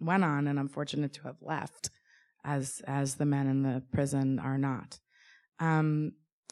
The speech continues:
um, so I, and I, and I, I think that Ben, the editor, really, um, you know, struggled at times, and then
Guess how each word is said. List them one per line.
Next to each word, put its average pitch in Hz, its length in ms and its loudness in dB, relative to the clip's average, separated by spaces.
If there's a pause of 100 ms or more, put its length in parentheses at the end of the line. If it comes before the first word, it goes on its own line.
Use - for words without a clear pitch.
(120)
um, 151 1200 2
so 175 280 6
I, 180 160 6
and 175 240 4
I, 175 40 8
and 175 200 4
I, 175 240 4
I 170 40 2
think 170 260 0
that 165 260 4 (380)
Ben, 170 600 6 (180)
the 160 200 2
editor, 151 320 4
really, 151 480 2
um, 143 480 2 (500)
you 180 100 -2
know, 123 160 -10
struggled 180 480 6
at 151 120 0
times, 185 580 4
and 160 400 2
then 151 440 2